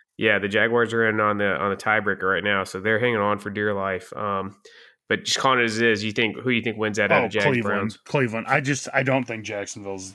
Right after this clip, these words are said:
Speaker 2: that good at all. Like, it, I think it's starting to show that they were a pretender, not a contender.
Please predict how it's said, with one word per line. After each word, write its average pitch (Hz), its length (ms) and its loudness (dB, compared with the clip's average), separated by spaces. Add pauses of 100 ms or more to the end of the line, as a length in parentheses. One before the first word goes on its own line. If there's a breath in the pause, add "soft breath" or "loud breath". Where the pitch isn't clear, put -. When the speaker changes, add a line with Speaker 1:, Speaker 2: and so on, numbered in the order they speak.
(120)
Speaker 2:
that 101 280 -4
good 98 200 -6
at 98 100 -6
all. 101 340 0 (160)
Like, 113 220 -2
it, 131 180 2
I 139 120 4
think 135 180 2
it's 110 120 -8
starting 113 380 -4
to 104 60 -14
show 98 480 -4 (300 soft breath)
that 113 160 -2
they 110 160 0
were 104 340 -6
a 98 60 -4
pretender, 107 560 -8
not 104 200 -6
a 107 60 -8
contender. 113 600 -8